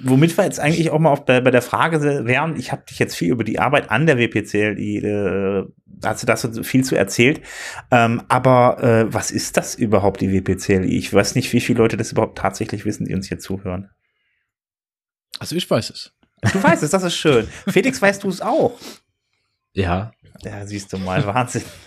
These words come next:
Speaker 3: Aber ein bisschen weniger. <laughs>
Speaker 1: Ich, das geht
Speaker 2: Ja,
Speaker 1: mir
Speaker 2: also die,
Speaker 1: genauso.
Speaker 2: die, ähm, die W P C L I ist, äh, ein Kommandozeilen-Interface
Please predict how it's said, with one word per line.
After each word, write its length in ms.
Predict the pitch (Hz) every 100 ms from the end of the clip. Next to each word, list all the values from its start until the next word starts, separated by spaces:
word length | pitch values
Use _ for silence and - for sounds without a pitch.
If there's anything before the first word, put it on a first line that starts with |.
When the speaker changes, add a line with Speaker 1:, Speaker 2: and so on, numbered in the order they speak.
| - - - -
Speaker 3:
Aber 220 | 90 107
ein 180 | 117 120
bisschen 260 | 107 - 135
weniger. 440 | 120 90 80 87 _ -
<laughs> 220 | - - - - - - - - - 233 196 185 - 160 214 202 208 196 196 190
Speaker 1:
Ich, 380 | 165 - 165 - - -
das 220 | 120 120 -
geht 160 | 131
Speaker 2:
Ja, 200 | 139 143
Speaker 1:
mir 60 | 135
Speaker 2:
also 180 | 139 147
die, 200 | 147 147
Speaker 1:
genauso. 100 | 147
Speaker 2:
die, 240 | 147 147
ähm, 540 | 151 139 135 139 143 - _ - 135
die 100 | 127
W 100 | 147
P 200 | 135 120
C 160 | -
L 180 | 120 120
I 320 | 151 190 202 _ _ _ _ _ _ -
ist, 460 | - 151 - - -
äh, 240 | 147 131 127
ein 280 | 135 127 123
Kommandozeilen-Interface 2250 | - 127 147 214 196 - - 156 160 147 135 160 190 127 123 131 135 139 143 - -